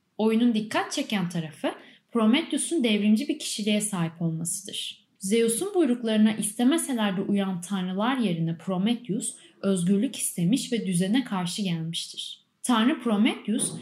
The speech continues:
Zeus'un emirleri yüzünden köle konumuna düşmüştür. Prometheus,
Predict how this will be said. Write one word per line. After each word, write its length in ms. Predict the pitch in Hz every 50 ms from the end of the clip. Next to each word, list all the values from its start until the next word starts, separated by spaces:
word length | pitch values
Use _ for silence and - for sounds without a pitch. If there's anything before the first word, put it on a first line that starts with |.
| - - -
Zeus'un 420 | 196 202 247 285 311 302 - 285
emirleri 480 | 240 220 202 202 208 202 208 214 220 285
yüzünden 520 | 285 247 - 175 180 175 185 240 294 294
köle 280 | - - 208 196 233 233
konumuna 480 | - 202 185 170 165 160 160 156 156
düşmüştür. 800 | 156 165 - - - 165 170 - - - - - - - - - _ _ _ _ _ _ _ _ _ _
Prometheus, 840 | - - 208 202 196 208 254 320 - - - 202 226 247 - -